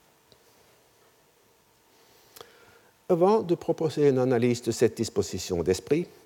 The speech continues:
apparemment proche de celle de Malesherbes, écoutons la réponse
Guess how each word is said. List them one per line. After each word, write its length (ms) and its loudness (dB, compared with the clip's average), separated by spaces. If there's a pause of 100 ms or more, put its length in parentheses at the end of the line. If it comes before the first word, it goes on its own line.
(220)
apparemment 460 0
proche 480 0
de 80 -4
celle 240 0
de 60 -4
Malesherbes, 500 0 (420)
écoutons 540 0
la 120 4
réponse 500 0